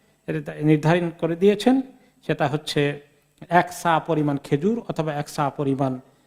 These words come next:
বার্লি অথবা এক সা পরিমাণ আটা, গম ইত্যাদি।" আর কোন কোন রিওয়ায়েতে হাফ সার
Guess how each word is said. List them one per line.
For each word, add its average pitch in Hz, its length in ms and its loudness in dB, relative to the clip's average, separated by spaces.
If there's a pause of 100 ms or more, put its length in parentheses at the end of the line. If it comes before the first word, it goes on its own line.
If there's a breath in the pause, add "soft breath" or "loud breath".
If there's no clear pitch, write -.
(140)
বার্লি 180 540 4
অথবা 147 280 -4
এক 135 80 -6
সা 135 180 -4
পরিমাণ 131 320 -6
আটা, 139 340 -4
গম 156 280 -4
ইত্যাদি।" 196 400 -2 (360)
আর 143 120 -4
কোন 143 220 -6
কোন 143 160 -6
রিওয়ায়েতে 139 480 -6 (420)
হাফ - 400 -4 (100)
সার 151 460 -2